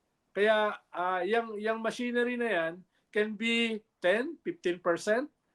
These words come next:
na dagdag o bawas dun sa mga kandidato. No? Dun sa mga kandidato. Depende kung papaano gagamitin. So, yun yung pwedeng gamitin pang hedge, pang,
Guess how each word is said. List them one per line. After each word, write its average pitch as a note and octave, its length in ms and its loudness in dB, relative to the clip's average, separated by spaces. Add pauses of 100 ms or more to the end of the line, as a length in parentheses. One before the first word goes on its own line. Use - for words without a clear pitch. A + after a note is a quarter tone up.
na F#3 160 -2
dagdag F3+ 720 2
o F#3 160 -2
bawas G#3 800 4 (240)
dun B3+ 220 0
sa C4 100 2
mga A3 320 0
kandidato. F3 720 -6 (400)
No? D3 160 -6
Dun F3 140 -6
sa F3+ 100 -2
mga E3+ 240 2
kandidato. C#3 480 -4
Depende G#3 800 10 (300)
kung A#3+ 260 8
papaano G3+ 880 2 (220)
gagamitin. D3+ 720 -2 (500)
So, G3+ 760 0 (320)
yun C#4 320 0
yung D4+ 200 0 (280)
pwedeng A#3+ 400 2
gamitin A#3 560 -4
pang G#3+ 240 0
hedge, F3 560 0 (400)
pang, G3 160 -2